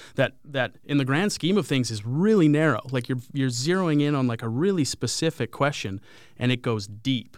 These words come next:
Like, it goes really deep, and, and there's so much complexity there. And I think I was, I was a little bit blindsided by that. And so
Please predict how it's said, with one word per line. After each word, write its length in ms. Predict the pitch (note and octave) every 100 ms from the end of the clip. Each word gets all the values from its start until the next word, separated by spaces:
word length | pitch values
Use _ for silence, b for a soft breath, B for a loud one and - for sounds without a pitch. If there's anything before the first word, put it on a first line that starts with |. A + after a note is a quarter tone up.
| -
Like, 280 | A2 G2+ - B B B
it 120 | C#3+
goes 200 | C3+ A2+
really 320 | A#2 B2+ B2
deep, 260 | B2 C3 -
and, 320 | A2+ A2+ G#2 -
and 180 | A#2+ A2+
there's 140 | A2
so 180 | - C3+
much 220 | C3+ A#2
complexity 600 | - A#2+ - B2 - C3+
there. 220 | A#2 G#2+ G#2
And 100 | A2
I 40 |
think 240 | - B2 A#2+
I 100 | B2
was, 140 | A#2+ -
I 100 | A#2+
was 120 | B2+ B2+
a 40 |
little 140 | C3+
bit 180 | C3 A2+
blindsided 720 | A2 G2 G#2+ B2+ C3 C3 C#3
by 140 | C3+ C3
that. 220 | C#3 A3+ - B B B B
And 160 | C3 B2
so 420 | C3+ B2 A2+